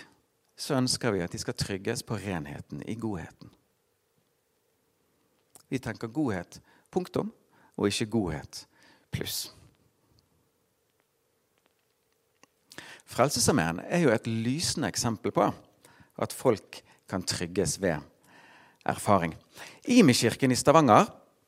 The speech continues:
eh, som vi flørter stadig mer og mer med, de er også et lysende eksempel på akkurat dette med godhet uten baktanker. De har jobbet masse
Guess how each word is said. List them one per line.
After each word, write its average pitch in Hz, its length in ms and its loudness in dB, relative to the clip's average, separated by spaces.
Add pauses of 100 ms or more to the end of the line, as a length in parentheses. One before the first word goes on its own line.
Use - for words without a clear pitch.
(680)
eh, 113 240 4
som 123 280 6
vi 117 340 8 (1160)
flørter 117 640 4
stadig 113 320 4
mer 110 300 0
og 110 100 -4
mer 101 220 -2
med, 127 240 0 (800)
de 220 280 -4 (100)
er 135 140 2
også 147 300 2
et 123 280 -4
lysende 127 840 0 (340)
eksempel 104 560 0 (1000)
på 170 160 10
akkurat 117 540 2
dette 107 260 -4
med 104 200 -4
godhet 87 640 -4
uten 98 580 -8
baktanker. 98 600 -4
De 143 120 -8
har 208 80 -4
jobbet 202 340 -6
masse 147 540 -6